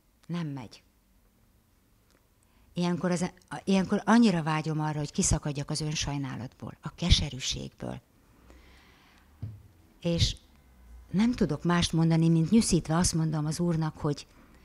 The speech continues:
a tiéd, a tiéd, el akarom engedni, még így van görcsben a kezem, de el akarom engedni,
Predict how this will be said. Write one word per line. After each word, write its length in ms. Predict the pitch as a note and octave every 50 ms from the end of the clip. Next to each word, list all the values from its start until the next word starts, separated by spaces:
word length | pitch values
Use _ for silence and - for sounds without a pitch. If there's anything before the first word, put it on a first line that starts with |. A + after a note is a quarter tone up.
| - - -
a 100 | - -
tiéd, 600 | - - A#3+ A3+ F#3+ E3+ D3 C3 B2+ - - - -
a 160 | - E3+ -
tiéd, 420 | - - A3 G3 E3 D3 C3 - - -
el 140 | G#3+ A3
akarom 380 | G3+ E3 - - D#3+ D#3+ D3+ E3+
engedni, 480 | E3+ E3+ E3 D3 D3 C#3+ C#3 D3+ D#3+ F3
még 320 | G3 F#3+ F#3+ F3+ - - - -
így 280 | A#3 C4 C4+ A#3+ E3+
van 180 | D#3 F3+ E3+ F3
görcsben 400 | F3+ G3+ G3+ F#3+ D#3 D3+ D#3+ D#3
a 100 | D#3 D3
kezem, 400 | - D#3+ D#3+ - D3+ C#3+ C#3+ C#3+ - - - - - - -
de 120 | A#2 - _ _
el 180 | - A3 A3+ G3
akarom 420 | E3 - - D3+ C#3 C#3 C3 C3
engedni, 580 | - D#3 D#3 C#3 C#3 C#3 B2 B2 B2+ B2+ B2+